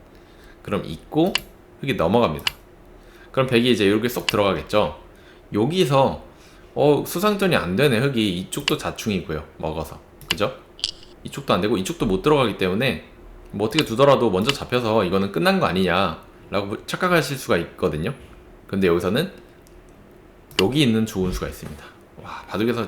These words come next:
참 신기한 모양인데요. 이거는 후절수 모양이죠. 백이 이렇게 늘더라도 이제 뒤로 있습니다. 자, 백이 치면은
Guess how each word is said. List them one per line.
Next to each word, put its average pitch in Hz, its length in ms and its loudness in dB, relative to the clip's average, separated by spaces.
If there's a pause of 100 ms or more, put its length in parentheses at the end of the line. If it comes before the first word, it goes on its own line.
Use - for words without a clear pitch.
(140)
참 160 200 -4
신기한 175 360 6
모양인데요. 82 600 0
이거는 87 220 -6
후절수 190 360 0
모양이죠. 85 540 -2 (800)
백이 92 180 -2
이렇게 127 200 0
늘더라도 92 760 2 (100)
이제 85 140 -10
뒤로 107 240 -2
있습니다. 73 400 -6 (1040)
자, - 140 -16
백이 156 220 -6
치면은 147 540 -2